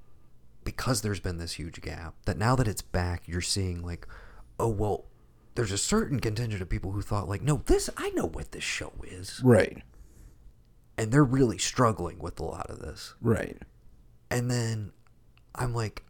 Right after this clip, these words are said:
Speaker 1: I came a little late to the party. Like, s-, season one was over and done with before I started watching it.
Speaker 2: Right.
Speaker 1: So I came to it in a binge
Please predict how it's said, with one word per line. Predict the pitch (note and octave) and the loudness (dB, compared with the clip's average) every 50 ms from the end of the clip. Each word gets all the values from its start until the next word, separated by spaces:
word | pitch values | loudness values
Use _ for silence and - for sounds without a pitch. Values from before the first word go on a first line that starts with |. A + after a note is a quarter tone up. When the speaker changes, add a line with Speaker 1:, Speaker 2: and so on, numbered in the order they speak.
| _ _ _ | _ _ _
Speaker 1:
I | - B2+ G3+ | -4 -4 -2
came | - - C#4+ C#4 - G#2+ | 0 2 2 2 4 2
a | F2+ | 4
little | F2+ A2 D3+ D#3 A2+ E2+ | 4 6 6 6 6 6
late | F#2 G#2+ A#2 A#2 - | 6 4 4 4 2
to | G#2+ F#2+ | 0 0
the | E2 - | 0 0
party. | - - B2+ C3+ C3 A2 F#2+ | 0 2 4 4 4 4 4
Like, | F2+ F2+ E2+ - - | 2 0 -2 -4 -6
s-, | - - - - | -4 -4 -4 -2
season | - - - E3 F3 D#3 D3 G2+ F2 F2 | -2 0 2 2 2 2 2 0 0 2
one | F#2+ A2 C3 C3+ | 4 4 6 6
was | B2 G2+ - - | 6 4 4 4
over | A#2 A#2 G2+ G2+ F2+ | 4 4 6 4 2
and | F#2 E2+ - | 2 2 2
done | - G2 G#2+ G#2+ G2+ F2+ | 4 4 6 6 4 2
with | F2 E2+ E2+ E2+ - - - | 0 0 -2 -4 -6 -4 -4
before | - F2 - F#2+ F#2 F#2 | -4 -2 2 2 2 2
I | F#2 | 2
started | - - F#2 F2+ E2 D#2+ - | 2 2 2 2 0 -2 -4
watching | D2 F2 F#2 F#2 F#2 - - - - | -2 0 0 0 0 -4 -4 -2 0
it. | |
Speaker 2:
Right. | G#2+ G2 - - | 0 0 2 2
Speaker 1:
So | - F2+ | 2 2
I | - A#2+ B2+ | 4 4 2
came | - - C#3 C3 A2+ | 2 2 0 0 2
to | - A2+ G#2 | 2 2 2
it | F#2 | 4
in | F2 F2 E2+ | 2 0 -2
a | E2 | -6
binge | - - G#2+ A2 G#2+ G#2 G2+ G2 F#2+ F#2+ F#2 G2 - | 0 4 6 6 8 6 6 4 2 0 -2 -6 -8